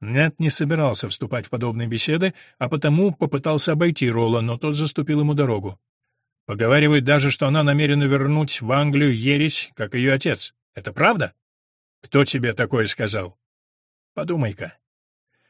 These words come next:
Искусством не слышать неудобные вопросы Ролла владел ничуть не хуже Неда. Если она попытается это осуществить, кто воспротивится? Рим, вот кто. Эка невидаль, фыркнул Нед. Разве не папа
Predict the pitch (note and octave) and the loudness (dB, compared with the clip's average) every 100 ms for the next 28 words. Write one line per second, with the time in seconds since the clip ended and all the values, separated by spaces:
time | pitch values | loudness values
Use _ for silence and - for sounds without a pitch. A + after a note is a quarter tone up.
0 | _ - A2+ - A#3 - A3 F#3+ F#3 - | _ -6 -4 0 -2 2 2 4 4 2
1 | G3+ D#3 A2 B2 B2+ C3+ C#3 C#3 C3 C#3 | 2 2 0 -2 -2 0 0 0 0 0
2 | F3 D#3+ C#3+ D#3 D3 C3 C#3+ C#3+ D3+ C#3+ | -2 -2 0 2 2 2 0 0 0 2
3 | E3 - D#3+ G2+ - G#2+ G#2 G2 F#2 F#2+ | 0 -2 -6 -8 -8 -6 -4 -6 -8 -12
4 | _ _ _ _ _ _ _ _ _ F#2+ | _ _ _ _ _ _ _ _ _ -2
5 | B2 - C#3 C#3 C3+ C#3+ D3 C#3 G#2 - | 0 2 2 2 2 -2 0 0 0 -2
6 | A2+ B2 A2+ C#3 - C#3 B2 - - _ | -2 -2 -2 0 0 -2 -4 -8 -14 _
7 | - G3 B2+ - G#2 G2+ D#2+ - - _ | 0 2 0 -4 -8 -8 -8 -8 -8 _
8 | _ _ - - D#3+ B2+ - _ G#2 D3 | _ _ -4 4 4 4 0 _ 0 0
9 | - - - _ _ _ _ _ _ _ | -2 -10 -10 _ _ _ _ _ _ _
10 | - F3+ F3+ E3+ F3 D#3+ C3 A#2+ A2+ D3+ | -6 -2 2 4 6 4 4 2 0 -2
11 | C3 C3 B2+ B2 F#2+ _ _ _ _ - | 0 -2 -2 -4 -6 _ _ _ _ -2
12 | A2+ D3+ D#3+ D#3+ D3+ G3+ D3+ G#2 | 2 4 4 2 2 0 0 -6